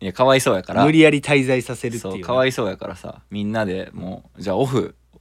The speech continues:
Speaker 1: 僕も休みにして、
Speaker 2: うん。
Speaker 1: ちょっと遊びましょうか」って言って、
Speaker 2: うん。
Speaker 1: 俺といつきくんと、
Speaker 2: うん。
Speaker 1: サポートのキサラさん、
Speaker 2: はい。
Speaker 1: 三人で、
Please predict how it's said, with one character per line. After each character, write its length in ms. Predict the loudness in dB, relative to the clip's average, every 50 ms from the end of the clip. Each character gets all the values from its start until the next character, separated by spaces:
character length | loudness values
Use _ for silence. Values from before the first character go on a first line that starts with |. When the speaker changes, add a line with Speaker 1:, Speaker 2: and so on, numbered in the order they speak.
| _ -8
Speaker 1:
僕 260 | -6 -4 -2 0 0
も 160 | 0 0 0
休 240 | 0 -2 -2 -2 -4
み 100 | -4 -4
に 120 | -4 -6
し 100 | -8 -8
て、 280 | -8 -6 -6 -8 -8 _ -14
Speaker 2:
う 40 | -14
ん。 40 | -10
Speaker 1:
ち 80 | -8
ょ 80 | -6 -6
っ 80 | -4
と 80 | -4 -2
遊 60 | -2
び 60 | 0
ま 120 | 0 0 2
し 60 | 2
ょ 60 | 0
う 20 | 0
か」 160 | 0 -2 -2
っ 20 | -4
て 40 | -6
言 120 | -8 -8 -8
っ 20 |
て、 400 | -8 -8 -4 -2 -2 -2 -2 -6 _ _ _ _ _ _ _ _ _ _ _ _ _ _ _ _ _ _ -10
Speaker 2:
う 60 | -8
ん。 20 |
Speaker 1:
俺 140 | -6 -6 -4
と 340 | 0 2 2 2 2 0 _ _ _ _ _ _ _
い 100 | -10 -8
つ 140 | -6 -6 -8
き 140 | -10 -10 -16
く 120 | -14 -12
ん 100 | -12 -12
と、 260 | -6 -4 -2 -2 -2 -4
Speaker 2:
う 40 | -6
ん。 160 | -8 -8 -10 _ _ _ _ _ _ _ _ _ _
Speaker 1:
サ 160 | -12 -12 -10
ポ 100 | -8 -10 -10
ー 20 |
ト 100 | -8 -4
の 160 | -4 -2 -2 -2
キ 140 | -4 -4
サ 100 | -4 -4
ラ 120 | -4 -4 -6
さ 160 | -8 -10 -10
ん、 140 | -10 -12 -14 _
Speaker 2:
は 140 | -8 -8 -8
い。 80 | -6
Speaker 1:
三 260 | -2 -2 0 0 0 0
人 240 | -2 -2 -2 0
で、 320 | 0 0 0 0 -2 -6